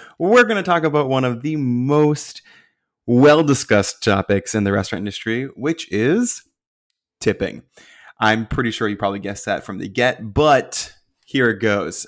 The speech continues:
Uh, there are so many levels to this conversation, so this might get a tad lengthy, but I'm gonna try and do my best to keep it under, like, twenty minutes because that seems to be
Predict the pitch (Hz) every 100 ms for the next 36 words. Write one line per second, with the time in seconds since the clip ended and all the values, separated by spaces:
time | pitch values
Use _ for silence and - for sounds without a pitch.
0 | - 110 107 117 143 220 135 - - -
1 | 120 120 113 117 113 110 107 101 101 101
2 | 98 98 - 104 92 - 98 95 - 95
3 | 92 127 135 135 107 110 107 101 104 120
4 | 185 190 _ 120 - - 104 123 107 101
5 | - 110 104 101 101 95 - 107 104 110
6 | 113 104 101 - _ - - _ - 190
7 | 156 143 143 135 110 110 110 107 87 101
8 | 98 _ - - 98 95 95 78 92 -
9 | - - 95 98 95 - - _ - 101
10 | - 101 92 101 95 98 95